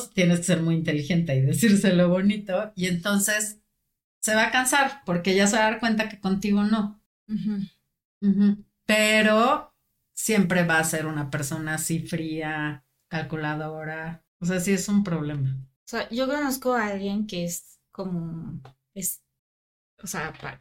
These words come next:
Speaker 2: sí tiene todo lo de narcisista,
Speaker 1: Mm.
Speaker 2: pero aparte, o sea, con la esposa, haz de cuenta, la tiene a su servicio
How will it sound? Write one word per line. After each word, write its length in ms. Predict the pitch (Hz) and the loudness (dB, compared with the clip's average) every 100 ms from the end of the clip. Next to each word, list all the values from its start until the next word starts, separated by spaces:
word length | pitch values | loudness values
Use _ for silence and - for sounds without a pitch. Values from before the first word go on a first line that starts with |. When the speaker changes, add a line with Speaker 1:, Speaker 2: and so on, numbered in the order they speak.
| _ | _
Speaker 2:
sí 120 | - | -12
tiene 300 | 233 196 185 | -8 -6 -6
todo 320 | 180 175 175 175 | -10 -6 -4 -4
lo 140 | 151 | -6
de 100 | 151 | -8
narcisista, 800 | 160 147 135 143 170 170 - - | -8 -8 -10 -12 -12 -14 -10 -2
Speaker 1:
Mm. 360 | 175 170 170 - - | 2 2 2 -4 -4
Speaker 2:
pero 160 | 214 | -2
aparte, 640 | 202 202 196 214 220 - - | 0 -2 -4 -2 -4 -4 -8
o 100 | 208 | -8
sea, 300 | 208 202 202 | -6 -8 -10
con 300 | - 226 220 | -2 0 2
la 100 | 208 | 0
esposa, 500 | 202 - 233 240 240 | -4 -2 -2 0 0
haz 80 | 240 | 0
de 100 | 233 | -2
cuenta, 300 | 226 220 202 | -2 0 -2
la 140 | 196 | -2
tiene 220 | 214 214 | -2 -2
a 40 | 233 | -2
su 140 | 233 | -4
servicio 500 | 202 175 180 214 - | -6 -6 -4 -6 -8